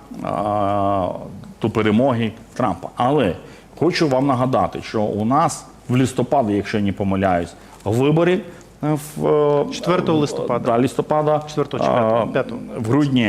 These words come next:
Speaker 1: якщо я не помиляюсь, інаугурація. А, тому я хочу сказати, заспокоїти, що, а, м, я сподіваюся, що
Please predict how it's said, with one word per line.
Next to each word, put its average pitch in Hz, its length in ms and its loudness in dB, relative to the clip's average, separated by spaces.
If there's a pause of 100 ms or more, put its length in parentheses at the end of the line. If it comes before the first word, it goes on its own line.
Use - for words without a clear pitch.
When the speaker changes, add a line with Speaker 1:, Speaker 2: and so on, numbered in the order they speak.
Speaker 1:
якщо 107 260 0
я 113 60 2
не 104 60 0
помиляюсь, 98 640 0
інаугурація. 165 760 2 (380)
А, 120 220 0 (160)
тому 214 500 4 (240)
я 143 320 2
хочу 175 280 -2
сказати, 139 540 -2
заспокоїти, 98 840 -2 (380)
що, 107 640 0 (640)
а, 107 380 0 (760)
м, 147 160 -4 (100)
я 160 520 0
сподіваюся, 120 800 0
що - 380 -2